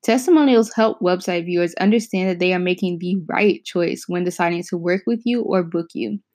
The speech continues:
Use a targeted testimonial, which is basically testimony from people who are in your target audience that speaks to results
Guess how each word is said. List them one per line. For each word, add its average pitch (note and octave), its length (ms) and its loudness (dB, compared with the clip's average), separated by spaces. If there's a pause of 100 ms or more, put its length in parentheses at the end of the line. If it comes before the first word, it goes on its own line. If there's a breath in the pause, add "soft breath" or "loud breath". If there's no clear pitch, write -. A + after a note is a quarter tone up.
(440 loud breath)
Use A#3+ 240 4
a B3+ 200 2
targeted A#3+ 580 0
testimonial, F#3 800 0
which G3 180 2
is G3+ 140 4
basically A#3+ 600 2
testimony G#3 440 2
from F#3+ 180 -2
people G3 360 -2
who F#3+ 220 0
are F3 160 0
in F3 220 -4
your F3 140 -2
target F3 460 -6 (260)
audience - 520 -6 (300 loud breath)
that G3 140 2
speaks G#3+ 320 0
to G#3 100 2
results F3+ 560 -2